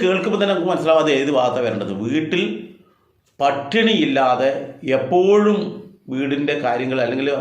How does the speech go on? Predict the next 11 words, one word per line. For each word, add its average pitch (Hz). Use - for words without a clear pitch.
ഭക്ഷണം 139
നമുക്ക് 120
കിട്ടണമെന്നുണ്ടെങ്കിൽ, 117
മുട്ടില്ലാതെ 139
ഭക്ഷണം 131
കഴിക്കണമെന്നുണ്ടെങ്കിൽ 110
അടുപ്പിൻ്റെ 117
സ്ഥാനം 113
അടുപ്പിൻ്റെ 110
സ്ഥാനത്ത് 98
തന്നെ 90